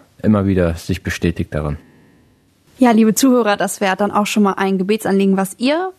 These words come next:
Speaker 2: bewegen könnt. Auf jeden Fall, dass Benny und Anita auch bewahrt werden, mit ihrer Familie natürlich, auch die Gemeinde. Ja, aber vielleicht habt ihr auch noch weitere persönliche Anliegen, die ihr gerne weitergeben möchtet.
Speaker 1: Ja, ein, ein Gebetsanliegen ist gerade jetzt.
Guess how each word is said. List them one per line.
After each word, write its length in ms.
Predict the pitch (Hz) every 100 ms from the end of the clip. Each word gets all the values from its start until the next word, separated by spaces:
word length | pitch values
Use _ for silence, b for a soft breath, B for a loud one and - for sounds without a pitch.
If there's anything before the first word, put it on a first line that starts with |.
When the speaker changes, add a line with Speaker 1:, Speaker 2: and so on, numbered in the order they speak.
| -
Speaker 2:
bewegen 440 | 196 240 269 285
könnt. 280 | 277 269 269
Auf 100 | 220
jeden 140 | 240 233
Fall, 240 | 226 214
dass 340 | 196 - - -
Benny 300 | 233 247 214
und 120 | -
Anita 460 | 220 240 233 220
auch 120 | 202 -
bewahrt 500 | - 196 262 294 -
werden, 380 | 233 240 240
mit 160 | 220 -
ihrer 160 | 190 190
Familie 360 | 196 220 254
natürlich, 600 | 226 214 - 196 202 -
auch 100 | 196
die 160 | - 190
Gemeinde. 640 | 190 196 214 226 214 220 - B B B B B B
Ja, 120 | 254
aber 140 | 240 214
vielleicht 240 | 262 247
habt 140 | 277 -
ihr 80 |
auch 60 | 254
noch 140 | 247
weitere 440 | 247 311 233 202 185
persönliche 580 | - 196 214 214 202 208
Anliegen, 560 | 214 220 226 214 214 - 220
die 80 |
ihr 80 | 220
gerne 280 | 214 214 208
weitergeben 500 | 220 - 202 180 185
möchtet. 520 | 185 - - 175 - _ _ _ _ _ _ _ _ _ -
Speaker 1:
Ja, 160 | 101
ein, 420 | 113 123 110 104
ein 220 | - 107 92
Gebetsanliegen 480 | 107 104 101 104
ist 100 | 95
gerade 240 | - 95 92
jetzt. 420 | 90 131 -